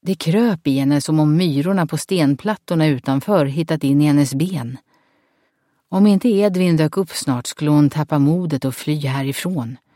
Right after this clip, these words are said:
Skicka ett S M S istället för att möta honom ansikte mot ansikte. Hon gjorde ett försök att samla tankarna och svara Anette.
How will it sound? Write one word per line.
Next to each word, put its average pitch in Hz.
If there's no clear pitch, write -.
Skicka -
ett 165
S 165
M 175
S 202
istället 147
för -
att 131
möta 147
honom 139
ansikte 139
mot 135
ansikte. 135
Hon 220
gjorde 220
ett 185
försök 170
att 165
samla 156
tankarna 147
och 151
svara 156
Anette. 135